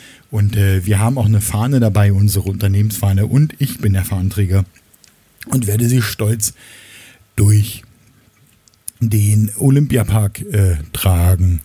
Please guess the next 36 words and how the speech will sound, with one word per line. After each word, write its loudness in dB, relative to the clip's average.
die -2
Fahne. -4
Ich -12
trage -4
eine -2
Fahne. -4
Und, 2
äh, 4
ja, 2
damit, 2
ähm, 2
mein 2
erster -2
Lauf, -2
mein -8
erster -2
B 0
two -2
Run 0
Lauf. -2
Ich 2
wollte 2
im 2
letzten 0
Jahr 0
auch -2
mitmachen, 0
ging -2
gesundheitlich, 0
gesundheitlich -2
nicht -2
so 2
und 0
ich -2
war 2
auch, 2